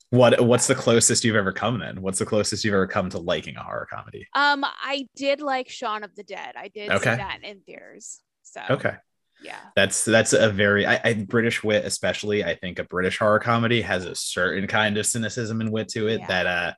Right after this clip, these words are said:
Speaker 1: <laughs> the mainstream American horror comedies, they have more of the, especially now we dive into the meta.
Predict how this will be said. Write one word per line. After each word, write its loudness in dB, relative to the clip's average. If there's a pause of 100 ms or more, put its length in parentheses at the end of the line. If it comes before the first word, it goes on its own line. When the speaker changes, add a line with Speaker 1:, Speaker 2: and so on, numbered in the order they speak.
(560)
Speaker 1:
<laughs> -2
the 6
mainstream 2
American -4
horror -6
comedies, -4
they -2
have 0 (180)
more 2
of -2
the, -2 (680)
especially 4
now 4
we 0
dive 0
into -8
the -10
meta. -4